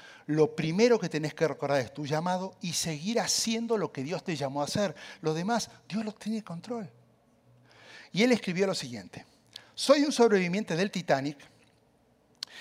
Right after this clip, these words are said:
y cuando estaba a la deriva, solo en un mástil, esa noche horrible,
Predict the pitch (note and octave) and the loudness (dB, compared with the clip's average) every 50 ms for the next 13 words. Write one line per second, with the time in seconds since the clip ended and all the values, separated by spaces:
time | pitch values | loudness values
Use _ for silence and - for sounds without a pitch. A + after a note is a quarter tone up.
0 | - - - A#3 F3+ - G3+ F#3 F#3+ F#3+ - - C4+ C#4 C4 B3+ B3+ - - - | -18 -8 -6 -4 4 6 6 6 6 4 6 8 8 8 10 8 6 6 2 -4
1 | - - - D#3+ E3+ F#3+ A3 A#3 A3+ F3 E3 E3+ F#3 F3 D3 C3 A#2 A2 - - | -8 0 2 4 6 6 6 6 4 2 2 0 0 0 0 0 -2 -2 -6 -12
2 | - _ _ - - - - - _ _ - - - - G#3 A#3 B3 B3 A3+ F#3+ | -20 _ _ -20 -20 -20 -20 -20 _ _ -10 -6 2 6 8 8 10 8 6 4
3 | E3+ F3 G3+ G#3+ G3+ F#3 F3+ G3 F3 - - - - C#3+ C3+ B2+ - - - A#3 | 2 0 0 -2 -2 2 2 2 2 2 -4 -10 -8 -6 -6 -6 -6 -4 -2 -2
4 | A3+ - - F3 D3 D3+ F3 F#3+ F#3 - - C#3 C#3 C#3 E3 F3+ E3 C#3+ B2+ B2+ | -2 0 -2 -2 -2 -4 -4 -6 -6 -4 -4 -2 -2 -2 -2 -2 -2 -2 -2 -2
5 | C#3 D3+ D#3 | -2 -2 -4